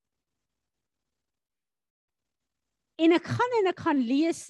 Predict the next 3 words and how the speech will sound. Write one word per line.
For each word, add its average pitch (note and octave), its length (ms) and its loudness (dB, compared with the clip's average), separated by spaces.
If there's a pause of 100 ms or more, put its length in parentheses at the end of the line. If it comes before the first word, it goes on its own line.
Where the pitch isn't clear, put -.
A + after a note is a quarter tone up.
(140)
in, C4+ 480 2 (1400)
ehm, G#3+ 380 -4 (420)
Matteus, A#3 800 -6